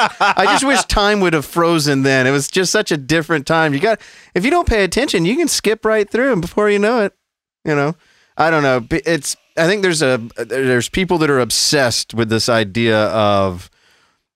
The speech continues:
you know, "Oh, I, well, I'm gonna be on my fifth shot." "Oh, you're only on your third?" Like, I had a buddy of mine, a listener of the show, um, called me up and said, "Yep,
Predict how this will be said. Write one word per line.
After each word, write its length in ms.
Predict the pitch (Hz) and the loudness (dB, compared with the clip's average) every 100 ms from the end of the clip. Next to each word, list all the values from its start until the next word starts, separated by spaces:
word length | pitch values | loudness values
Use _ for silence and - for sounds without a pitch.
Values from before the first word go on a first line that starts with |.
| - | -6
you 80 | 127 | -2
know, 160 | 113 107 | 0 0
"Oh, 260 | 147 151 120 | 0 2 2
I, 140 | 120 | 2
well, 160 | 135 139 | 0 2
I'm 200 | 143 170 | 0 0
gonna 140 | 143 | 0
be 100 | 110 | 0
on 100 | 104 90 | -2 -2
my 100 | 85 | -8
fifth 380 | - 151 160 | -6 -2 -2
shot." 360 | - 110 82 85 | -2 -2 -2 -2
"Oh, 120 | 156 139 | 0 0
you're 180 | 185 | 0
only 160 | 277 277 | 0 0
on 120 | 208 | 0
your 140 | 151 107 | 0 -2
third?" 560 | - 151 139 190 - - - | -2 0 2 0 -2 -6 -2
Like, 160 | 190 | 0
I 60 | 214 | 0
had 140 | 285 240 | 0 0
a 40 | |
buddy 340 | 135 165 208 139 | 0 0 0 0
of 60 | |
mine, 280 | 107 85 85 - _ _ _ _ _ _ _ _ 104 | 0 -4 -6 -18 _ _ _ _ _ _ _ _ -2
a 100 | 113 | 0
listener 380 | 151 185 185 | 0 0 0
of 80 | 185 | 0
the 60 | 202 | -2
show, 380 | - 110 85 110 _ _ _ _ _ | -2 -2 -4 -10 _ _ _ _ _
um, 600 | 104 107 104 98 90 85 85 _ _ _ _ - | 0 2 2 2 0 -6 -10 _ _ _ _ -2
called 220 | 135 156 | 0 0
me 120 | 156 | 0
up 240 | 139 135 - _ _ _ _ | 2 0 -4 _ _ _ _
and 680 | 127 120 117 117 117 113 110 123 | -2 2 2 2 2 0 -2 -2
said, 380 | 135 131 123 | 0 0 2
"Yep, 180 | 151 202 | 0 -2